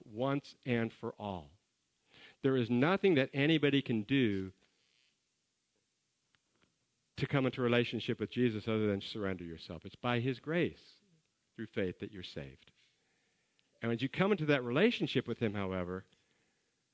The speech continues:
if it's sincere, your love for God will lead you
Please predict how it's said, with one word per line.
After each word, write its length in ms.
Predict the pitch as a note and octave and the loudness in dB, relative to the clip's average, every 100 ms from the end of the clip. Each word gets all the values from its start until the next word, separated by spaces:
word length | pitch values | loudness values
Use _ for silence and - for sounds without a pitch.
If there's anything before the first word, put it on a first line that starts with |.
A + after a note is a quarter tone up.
| _ _ _ _ _ _ | _ _ _ _ _ _
if 160 | D3 | 0
it's 140 | D3 - | 0 -2
sincere, 720 | C3 A2+ - F3 B2+ G#2 G2+ - _ _ _ _ _ _ _ _ _ _ | -2 -2 2 4 4 2 -4 -12 _ _ _ _ _ _ _ _ _ _
your 140 | - A2+ | -4 0
love 180 | B2+ A#2+ | 0 -2
for 100 | A2 | -4
God 240 | A#2 G#2+ | -2 -2
will 220 | G2 F#2+ - | -4 -10 -2
lead 260 | A#2+ A#2+ F#2+ | 0 0 -2
you 200 | F2+ | -12